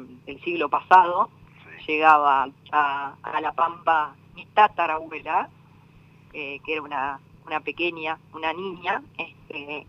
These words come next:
Speaker 1: que para mí es la nona, ¿no?
Speaker 2: Claro.
Speaker 1: Eh, este, así que llegaban los tatarabuelos y mi bisabuela, la nona, llegaba de, de chiquitina ahí al, a Intendente Alvear,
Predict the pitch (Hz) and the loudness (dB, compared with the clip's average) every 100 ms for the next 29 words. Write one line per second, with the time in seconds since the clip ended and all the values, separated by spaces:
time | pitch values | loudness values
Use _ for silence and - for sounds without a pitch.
0 | - - 160 160 160 175 208 220 185 170 | -20 -14 2 6 6 6 4 -2 2 4
1 | 214 180 151 - - - 160 202 277 - | 4 2 -10 -14 -20 -14 -2 0 -2 -8
2 | - 139 131 127 143 139 135 135 - - | -20 -12 -10 -10 -12 -18 -20 -20 -20 -20
3 | - - - 143 - - 139 - 160 170 | -20 -20 -8 -8 -8 -8 -8 -8 -6 -4
4 | - 160 180 170 - - 160 160 175 190 | 2 6 6 2 -10 -6 -2 -2 -2 0
5 | 214 226 - - 151 - - - 165 190 | 0 0 -8 -20 -20 -20 -18 -10 -6 -4
6 | 190 190 180 170 175 202 202 170 160 147 | -2 -2 0 -4 -6 -6 -4 -4 -6 -10
7 | - - 160 165 151 - - - - - | -20 -8 -4 -4 -4 -14 -20 -20 -20 -20
8 | - 196 202 214 247 - - - - 160 | -14 -8 -2 -2 -4 -16 -20 -8 -4 -2
9 | 170 160 156 151 - 147 139 143 139 143 | -2 -2 -6 -18 -6 -4 -4 -6 -12 -14
10 | 147 151 156 165 170 156 160 170 180 | -12 -12 -10 -8 -6 -6 -4 0 0